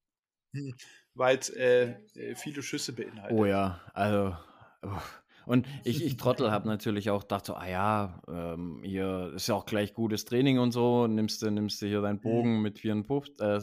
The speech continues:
Speaker 2: vierundsechzig Pfund und, und
Speaker 1: Mhm.
Speaker 2: haust du da voll drauf, so, ja, ja, schön. <laughs>
Speaker 1: Ja, ja, das sind, äh, bei wie viel, wie viel Schuss, äh, hast du da bisher drauf gemacht?
Speaker 2: Dreihundert.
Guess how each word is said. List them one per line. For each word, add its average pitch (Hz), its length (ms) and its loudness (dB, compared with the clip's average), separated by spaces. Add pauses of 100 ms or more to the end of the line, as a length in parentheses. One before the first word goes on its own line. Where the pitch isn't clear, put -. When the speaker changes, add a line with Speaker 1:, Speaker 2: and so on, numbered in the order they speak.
Speaker 2:
vierundsechzig 117 680 -6
Pfund 139 300 4 (380)
und, 107 380 2
und 113 320 -2
Speaker 1:
Mhm. 95 80 -4
Speaker 2:
haust 117 260 4
du 110 40 -6
da 101 160 2
voll 131 240 6
drauf, 127 260 2
so, 98 120 -2
ja, 95 500 2
ja, 98 240 -6
schön. 101 400 -2 (100)
<laughs> - 320 -2 (960)
Speaker 1:
Ja, 127 280 4
ja, 147 320 6 (400)
das 127 180 -4
sind, 156 300 -2
äh, 135 300 2
bei 131 160 0
wie 185 100 -6
viel, 190 340 4
wie 170 80 -10
viel 180 160 -4
Schuss, - 540 -4
äh, 151 240 -2
hast 156 200 -4
du - 40 -10
da 139 100 -4
bisher 147 260 -4
drauf 139 120 -2 (100)
gemacht? - 0 -
Speaker 2:
Dreihundert. 104 560 2